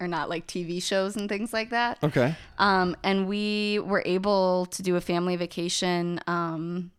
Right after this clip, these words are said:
Speaker 1: this summer, uh, to, uh, in Cancun, where they had, like, this circus thing that you could try.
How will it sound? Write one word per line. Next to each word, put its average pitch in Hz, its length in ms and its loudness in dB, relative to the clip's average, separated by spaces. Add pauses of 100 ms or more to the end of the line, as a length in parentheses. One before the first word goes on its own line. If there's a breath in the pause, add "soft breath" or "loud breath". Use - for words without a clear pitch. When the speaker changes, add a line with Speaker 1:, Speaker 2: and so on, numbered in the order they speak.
(200)
Speaker 1:
this 180 200 -2
summer, 226 720 2
uh, 160 480 -2 (540)
to, 180 360 0
uh, 175 120 2 (100)
in 175 180 0
Cancun, 202 680 -2
where 175 120 0
they 170 160 -2
had, 180 320 -2
like, 160 220 -6
this 151 200 -6
circus 269 560 -2
thing 262 240 -2
that 269 100 -8
you 196 220 -4
could 180 240 -6
try. 180 500 0